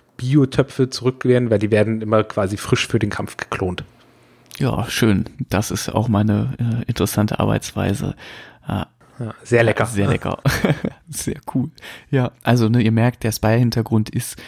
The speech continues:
Speaker 2: äh, sehr vielschichtig und, ne, wer sich da einlesen will,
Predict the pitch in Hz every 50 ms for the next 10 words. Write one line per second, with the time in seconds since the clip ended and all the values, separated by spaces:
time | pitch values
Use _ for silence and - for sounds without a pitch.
0 | - - - _ - 110 110 107 107 110 110 110 110 - - - 117 120 117 -
1 | - 110 107 - - - - 113 113 - - - - - - - _ - 110 110
2 | 107 107 107 117 - - _ _ - 113 117 113 107 110 107 104 110 - - -
3 | - 104 107 110 110 107 104 - 107 101 - 104 101 101 101